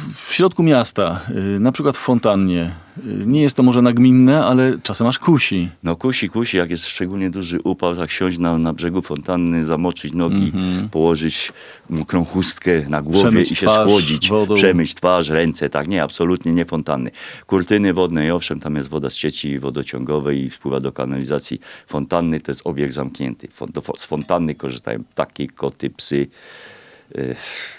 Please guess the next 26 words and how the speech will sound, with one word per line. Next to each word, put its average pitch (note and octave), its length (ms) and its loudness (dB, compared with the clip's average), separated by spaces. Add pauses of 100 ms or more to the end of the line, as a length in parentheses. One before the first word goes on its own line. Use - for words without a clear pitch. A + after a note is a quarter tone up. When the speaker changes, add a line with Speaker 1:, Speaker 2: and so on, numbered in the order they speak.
(480)
Speaker 2:
tudzież, D#2+ 580 0
y, D2+ 300 0
niektórzy D#2+ 500 0
ludzie D2+ 480 0
robiący B1+ 760 -4
przepierki, D#2+ 560 -2
myjący C2+ 360 -4
buty D#2 300 -4
w - 40 -8
fontannie, D2+ 580 -4
bo C#2+ 160 -4
gdzieś C#2 240 -8
tam C2+ 140 -8
wszedł C#2+ 220 -8
jakieś D2 240 -6
błoto. D2 360 -4 (400)
Także E2 220 -2
z - 40 -6
fontanny, G#2+ 720 2 (460)
fontanna G2+ 460 0
to - 120 -4
jest D#2 160 0
ozdobna D#2+ 480 -4 (460)
część D2+ 460 -2
skwerku, F#2 420 0
parku. E2+ 520 -2